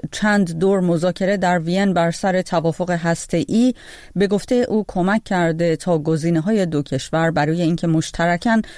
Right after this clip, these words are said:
به تعهدات خود در برجام بازگردند مشخص شود. جفری دلارنتیس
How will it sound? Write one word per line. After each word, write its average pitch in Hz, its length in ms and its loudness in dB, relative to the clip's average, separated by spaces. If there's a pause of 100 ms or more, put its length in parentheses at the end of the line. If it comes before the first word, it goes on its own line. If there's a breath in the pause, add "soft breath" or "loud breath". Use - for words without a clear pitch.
(160 loud breath)
به 247 120 2
تعهدات 208 600 -2
خود 202 220 -2
در 139 160 0
برجام 131 460 -2
بازگردند 170 760 0 (260 loud breath)
مشخص 170 560 -2
شود. 110 300 -4 (540 loud breath)
جفری 202 540 0
دلارنتیس 160 1160 0